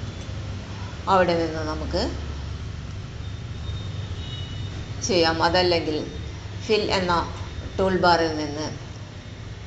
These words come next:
ഫിൽ ഡൗൺ, റൈറ്റ്, അപ്പ്, ലെഫ്റ്റ്, സീരീസ് കൊടുത്ത് നമുക്ക് ഓട്ടോ ഫിൽ ഫംഗ്ഷൻ യൂസ് ചെയ്യാവുന്നതാണ്.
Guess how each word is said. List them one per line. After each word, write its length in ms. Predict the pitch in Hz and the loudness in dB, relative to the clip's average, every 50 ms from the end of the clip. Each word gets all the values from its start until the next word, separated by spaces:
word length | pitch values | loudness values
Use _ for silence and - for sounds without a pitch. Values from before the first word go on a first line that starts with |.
| - - - - - - - - - - - - - - - - - - - - - - - - | -10 -10 -10 -10 -10 -10 -8 -8 -8 -10 -10 -10 -10 -10 -10 -10 -8 -8 -8 -6 -6 -6 -2 2
ഫിൽ 240 | 226 208 180 175 185 - - - - 165 175 | 4 6 6 6 4 2 0 -4 -2 4 6
ഡൗൺ, 240 | 175 170 160 160 156 151 - - - - 160 | 6 6 6 4 0 -4 -6 -6 -4 -2 0
റൈറ്റ്, 320 | 165 160 156 151 - - - - - 165 | 2 2 2 0 -2 -6 -4 -2 0 0
അപ്പ്, 240 | 160 - - - 165 165 | 0 -2 -2 -2 0 0
ലെഫ്റ്റ്, 420 | 151 - - - - - 156 143 - - - - - - - - - | 0 0 -4 -6 -6 -6 -6 -6 -6 -8 -10 -12 -12 -12 -10 -4 0
സീരീസ് 500 | 202 185 175 156 147 156 160 - - - - - - - - - - - - - - - - - - - - - - - - - - - - - - - - - - - - - - - - - - - - - - - - - - - - - - - - - - - - - - - - - - - - - - - - - - - | 2 4 4 4 2 0 -2 -2 -4 -6 -8 -8 -8 -8 -8 -8 -10 -8 -8 -8 -10 -10 -10 -10 -10 -10 -8 -8 -10 -10 -10 -10 -10 -10 -10 -8 -8 -8 -6 -6 -6 -6 -6 -6 -6 -6 -6 -6 -6 -8 -8 -8 -10 -10 -10 -10 -10 -10 -10 -10 -10 -10 -10 -8 -8 -8 -8 -8 -8 -10 -10 -10 -12 -12 -12 -10 -10 -10 -10 -8 -2 0
കൊടുത്ത് 300 | 196 185 165 165 165 165 165 160 | 4 4 4 4 4 4 2 2
നമുക്ക് 280 | 151 139 135 - 202 - - - - - 202 | 0 0 0 0 0 0 0 -2 2 4 4
ഓട്ടോ 200 | 202 180 196 180 170 - | 6 6 6 6 6 4
ഫിൽ 120 | 180 151 - - | 2 -2 -2 -2
ഫംഗ്ഷൻ 380 | 170 165 151 - - 160 170 226 330 - - - - - - - - 202 | -4 -6 -6 -6 -6 -6 -4 -4 -4 -6 -8 -10 -10 -10 -10 -8 -4 -2
യൂസ് 200 | 190 180 180 - 175 | 0 0 0 0 0
ചെയ്യാവുന്നതാണ്. 680 | 160 156 151 147 143 143 143 143 139 135 139 139 139 | 0 2 2 0 0 -2 -2 -2 0 0 -2 -2 -4